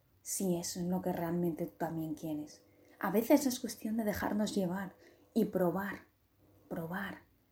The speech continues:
y probar. Ahora sí, ha llegado el momento de expresar mi historia,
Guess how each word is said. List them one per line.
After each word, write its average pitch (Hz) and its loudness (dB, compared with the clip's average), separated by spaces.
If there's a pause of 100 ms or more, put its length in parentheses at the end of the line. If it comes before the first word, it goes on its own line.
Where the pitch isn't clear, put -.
(340)
y 190 0
probar. 160 -8 (1080)
Ahora 190 0
sí, 185 2 (260)
ha 202 2
llegado 226 4
el 226 2
momento 214 6
de 175 0
expresar 185 -6
mi 202 0
historia, 185 -8